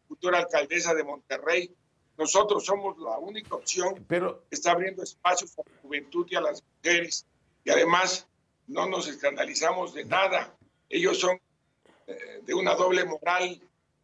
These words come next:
Speaker 1: Perdón, parte del problema y la tragedia de México y el mundo es la
Speaker 2: Eh.
Speaker 1: hipocresía, la doble moral.
Speaker 2: Da-,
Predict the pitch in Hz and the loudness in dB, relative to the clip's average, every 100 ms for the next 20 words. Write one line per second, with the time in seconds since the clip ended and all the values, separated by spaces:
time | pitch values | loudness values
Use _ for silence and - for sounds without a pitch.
0 | _ - 131 160 190 190 180 185 185 175 | _ 2 4 6 6 6 2 2 0 -4
1 | 165 - 147 151 185 185 165 - - - | -4 -6 -6 -2 -2 -2 -4 -4 -8 -6
2 | 170 165 160 156 180 151 151 147 - 139 | 0 2 0 -2 -6 -6 -12 -12 -8 -8
3 | 151 165 175 160 156 143 143 - 131 - | -8 -2 2 2 2 0 -2 -4 -2 0
4 | 175 180 - _ _ _ _ 139 165 175 | 2 0 -2 _ _ _ _ -2 2 2
5 | 190 - 170 165 175 - | 2 0 0 0 0 -4